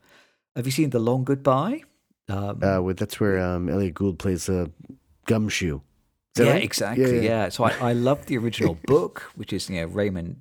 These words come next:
Speaker 1: Chandler,
Speaker 2: Yeah.
Speaker 1: um, book, uh, and, and so kind of Elliot Gould plays, um,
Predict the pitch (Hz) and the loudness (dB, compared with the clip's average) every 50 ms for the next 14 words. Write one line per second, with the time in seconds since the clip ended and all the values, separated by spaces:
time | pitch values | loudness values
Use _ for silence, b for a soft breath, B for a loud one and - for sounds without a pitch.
0 | _ _ - - 101 95 95 98 92 - 92 95 95 98 98 95 87 82 _ _ | _ _ -6 -4 -4 -4 -4 -4 -4 -2 -2 0 0 0 -2 -4 -6 -8 _ _
1 | _ _ _ _ - 107 90 90 90 87 85 80 82 82 - _ b b b b | _ _ _ _ -8 -4 -4 -4 -4 -4 -6 -8 -10 -12 -16 _ b b b b
2 | b b b b _ - - 92 90 - - - - - 127 98 92 87 90 87 | b b b b _ -6 -4 -2 -2 -4 -6 -14 -14 -8 -6 -4 -4 -4 -4 -4
3 | 85 87 87 87 87 85 87 87 80 - 65 64 58 53 62 60 62 53 50 50 | -4 -4 -4 -4 -4 -4 -4 -6 -6 -6 -6 -8 -8 -8 -10 -10 -12 -12 -12 -14
4 | 52 - - - - - - 107 104 - - - 120 - 113 110 110 - - - | -14 -14 -16 -18 -18 -12 -10 -10 -8 -6 -4 -4 -2 0 0 0 0 0 -4 -4
5 | - 98 104 - 139 117 110 101 - - - 117 107 101 95 - - - 117 110 | -4 -4 -4 -2 -2 -2 -2 -2 -2 -2 -2 0 0 0 -4 -6 -4 -2 -2 0
6 | 104 98 95 90 - - - - 120 101 95 92 90 87 87 80 80 - | 2 0 0 -2 -4 -6 -8 -6 -4 -4 -2 -2 -4 -6 -8 -10 -12 -14